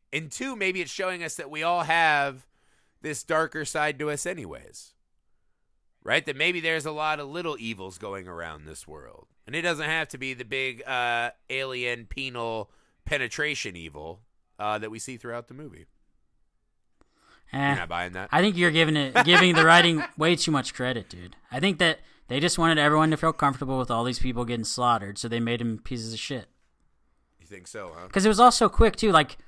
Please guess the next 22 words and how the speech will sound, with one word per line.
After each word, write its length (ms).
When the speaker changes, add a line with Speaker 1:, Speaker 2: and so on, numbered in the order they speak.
Speaker 2:
okay, 200
so 140
we 100
find 300
out 240
that 320
Josh, 500
the, 280
uh, 300
the 80
other 220
sheriff, 400
whatever, 380
the 80
guy 180
that 140
gets 140
shaved, 380
we 140
find 260
out 160
that 340